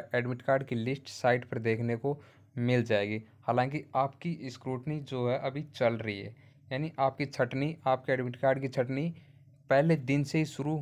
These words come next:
हो गई थी। जिस दिन से आपने फॉर्म अप्लाई करना शुरू किया था उसी दिन से आपकी स्क्रूटनी चल रही थी। ओके फ्रेंड्स, क्योंकि इस बार एसकेटी की भर्ती,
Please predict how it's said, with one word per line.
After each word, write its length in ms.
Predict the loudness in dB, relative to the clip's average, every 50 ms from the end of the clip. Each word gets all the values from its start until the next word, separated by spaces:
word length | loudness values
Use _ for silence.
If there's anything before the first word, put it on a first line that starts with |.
| -6 -4 -2
हो 100 | -2 0
गई 180 | 2 2 0 0
थी। 120 | -2 -6 -6
जिस 200 | -4 -4 -4 -2
दिन 160 | -2 -2 -4
से 160 | -2 -4 -4
आपने 300 | 0 0 0 0 0 -6 -8
फॉर्म 340 | -4 -2 -2 -2 -2 -2 -4 -6
अप्लाई 400 | -6 -6 -4 0 0 2 2 2 0
करना 420 | -2 -4 -2 -2 -2 -4 -6 -8 -12 -18 -20 -20 -20 _ -20
शुरू 300 | -14 -6 -2 0 0 0
किया 260 | -2 2 2 2 4
था 100 | 4 2 0
उसी 240 | 0 0 -2 -4 -4
दिन 160 | -4 -4 -6
से 140 | -2 0 2
आपकी 320 | 2 2 0 -2 -6 -8
स्क्रूटनी 540 | -8 -8 -8 -6 -6 -6 -4 -6 -8 -8 -10 -12 -20 -20 -20 -20 -10 -2
चल 240 | 0 2 2 2
रही 240 | 0 -2 -4 -6 -6
थी। 200 | -10 -12 -12 -14 -14 -18 -20 -20 _ _ -4
ओके 200 | -4 -2 0 -2
फ्रेंड्स, 380 | -4 -2 -2 -2 -2 -4 -8 -16 _ _ _ -20 _ _ _ _ _ _ -14 -10
क्योंकि 320 | -10 -8 -8 -8 -10 -10 -10 _
इस 160 | -8 -8 -6 -2
बार 260 | 2 2 2 2 2 0
एसकेटी 440 | -4 -4 -4 -4 -8 -8 -6 -4 -4
की 80 | -4 -2
भर्ती, 460 | 0 0 0 0 0 -6 -6 -6 -6